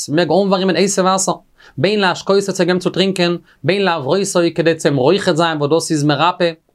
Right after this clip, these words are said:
ולא שבת זו בלבד, אמרו, אלא לשבת אחרת, אפילו די סכנה נאר באן קומען די שבת.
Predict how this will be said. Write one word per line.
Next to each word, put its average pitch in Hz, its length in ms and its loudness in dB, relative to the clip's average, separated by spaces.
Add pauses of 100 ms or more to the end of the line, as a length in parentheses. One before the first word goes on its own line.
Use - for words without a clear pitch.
(300)
ולא 131 320 2
שבת 202 320 0
זו 190 120 0
בלבד, 185 380 2
אמרו, 185 400 0
אלא 170 160 6
לשבת 170 500 0
אחרת, 170 380 -4
אפילו 175 180 0
די 185 80 2
סכנה 185 360 0
נאר 180 140 4
באן 180 180 2
קומען 185 220 2
די 160 100 -2
שבת. 113 280 -4